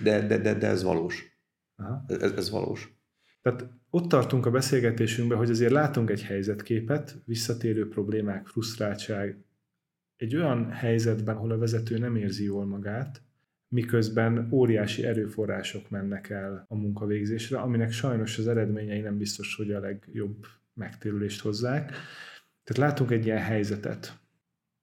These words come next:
Speaker 2: Két dolog, ami eszembe jutott. Az egyik, hogy ennek a helyzetnek milyen nevet adnánk. Tehát, hogyha ilyen tényleg kettő szóval próbálnánk definiálni, hogyan neveznénk ezt a helyzetet, ha lehet egyáltalán.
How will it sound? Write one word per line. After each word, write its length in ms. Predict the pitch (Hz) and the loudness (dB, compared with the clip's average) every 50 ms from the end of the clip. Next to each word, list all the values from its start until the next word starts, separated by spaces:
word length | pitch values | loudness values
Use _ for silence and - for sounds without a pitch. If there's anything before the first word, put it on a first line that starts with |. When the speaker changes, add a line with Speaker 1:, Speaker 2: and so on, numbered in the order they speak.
| _ _ _ _ _ _ _ _ _ _ _ _ _ _ _ _ _ _ _ _ _ | _ _ _ _ _ _ _ _ _ _ _ _ _ _ _ _ _ _ _ _ _
Speaker 2:
Két 200 | - 170 160 127 | 4 4 6 6
dolog, 220 | 110 104 101 101 | 6 4 4 4
ami 180 | 101 101 104 104 | 4 4 2 2
eszembe 380 | 104 101 - - 98 98 101 104 | 0 0 0 -2 0 0 0 0
jutott. 240 | 101 101 117 113 | 0 -2 -2 -2
Az 60 | 117 127 | 0 2
egyik, 260 | 160 175 147 - - | 4 4 2 2 2
hogy 220 | 113 113 113 113 113 - - - - - _ | 2 2 2 0 -4 -6 -10 -14 -18 -20 _
ennek 460 | - 117 110 - 120 117 113 113 113 113 | -6 -4 -2 0 0 2 2 2 2 2
a 40 | |
helyzetnek 500 | 110 110 147 135 113 113 104 104 110 101 | 4 4 4 4 4 4 2 0 0 0
milyen 220 | 113 120 113 101 98 | 2 2 2 2 2
nevet 340 | 101 98 92 95 92 - 98 | 2 2 0 0 -2 -2 -2
adnánk. 500 | 95 90 92 90 90 90 92 98 95 - | -2 -2 -2 -4 -4 -4 -4 -6 -6 -6
Tehát, 180 | - 104 101 | -6 -6 -4
hogyha 260 | - 113 113 - 113 | -6 -6 -4 -2 -2
ilyen 280 | 107 107 107 104 107 107 | -2 0 -2 -4 -4 -2
tényleg 280 | - 117 104 101 104 - | -2 0 0 0 0 -2
kettő 340 | - 113 113 113 - 110 | -2 -2 -2 -2 -2 -2
szóval 440 | 101 - - 110 101 101 101 - - | -2 -2 -2 -2 0 0 -2 -2 -2
próbálnánk 680 | - - 104 104 104 98 98 101 101 98 101 107 101 104 | -2 -4 -2 -2 -2 -4 -4 -4 -4 -4 -4 -6 -6 -4
definiálni, 720 | 110 110 107 98 - - 113 104 104 101 98 98 98 101 | -4 -4 -4 -4 -6 -4 -4 -2 -2 -2 -2 -4 -4 -6
hogyan 300 | 90 101 104 104 95 95 | -4 -4 -4 -2 -2 -2
neveznénk 540 | 95 95 95 95 95 92 101 101 98 95 - | -4 -4 -4 -4 -6 -6 -6 -6 -6 -6 -8
ezt 200 | 98 - - - | -10 -10 -12 -10
a 40 | |
helyzetet, 640 | 95 98 101 98 95 110 107 110 139 147 143 - - - _ _ _ _ _ _ _ _ _ _ _ _ | -8 -8 -8 -6 -6 -6 -4 -2 -4 -4 -4 -6 -12 -20 _ _ _ _ _ _ _ _ _ _ _ _
ha 120 | _ - | _ -4
lehet 280 | 101 104 95 101 101 - | -2 -2 -2 -2 -2 -2
egyáltalán. 760 | 107 107 110 120 120 113 117 - 127 131 135 143 151 - | -2 0 0 0 0 0 0 0 0 2 2 0 0 -2